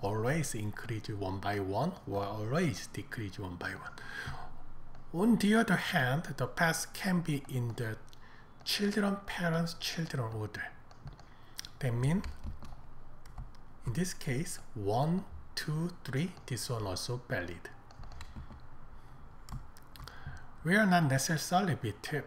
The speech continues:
parents, children order. Okay, let's check with example one,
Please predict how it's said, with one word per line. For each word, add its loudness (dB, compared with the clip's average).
parents, 0
children -6
order. -6
Okay, 6
let's 6
check 2
with 2
example 0
one, 2